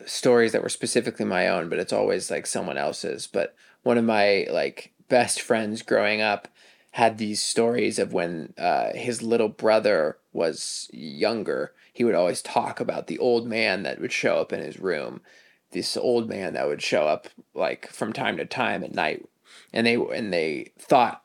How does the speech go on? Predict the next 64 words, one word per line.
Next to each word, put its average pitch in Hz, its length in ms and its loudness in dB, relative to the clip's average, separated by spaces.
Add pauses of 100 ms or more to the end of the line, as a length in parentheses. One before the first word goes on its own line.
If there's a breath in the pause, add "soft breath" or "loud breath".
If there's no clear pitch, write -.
always 110 380 2
that 120 100 -4
he 127 100 -4
was 98 140 -4
just, - 280 -6
you 113 120 -4
know, 73 140 -2
playing 107 400 -4
make-believe. 131 880 4
And 120 120 -2
they 104 100 0
would 95 180 -2
go 107 160 2
in 104 80 -2
and 110 100 -6
be 113 60 -2
like, 117 140 -6
"Come 147 140 -4
on, 120 220 -2
you 127 120 -6
gotta, 135 300 0
you 120 140 -4
gotta 123 180 2
stop 123 240 0
playing. 120 320 0
It's 110 120 -6
not 120 160 0
playtime. 117 340 0
You 110 60 -2
gotta 101 160 2
go 104 100 2
to 101 80 -2
bed." 104 300 -2 (600 loud breath)
And 117 60 -2
he'd 113 100 0
be 120 80 4
like, 113 180 4
"I'm 120 120 0
not, 139 160 0
it's 104 160 -2
not 131 160 0
playtime. 127 460 -2
Like, 104 120 -4
I'm 113 80 -4
trying 117 200 -4
to 110 40 -4
go 101 120 2
to 87 60 0
bed. 120 260 2
And - 100 -6
this - 100 -6
guy 90 220 0
shows - 260 -2
up - 140 -6
and 98 100 -8
wants 107 140 -6
to - 80 -8
hang 131 260 -6
out. - 420 -4
Like, - 180 -8
we're 139 60 -8
trying - 180 -8
to - 60 -8
talk." 156 380 -2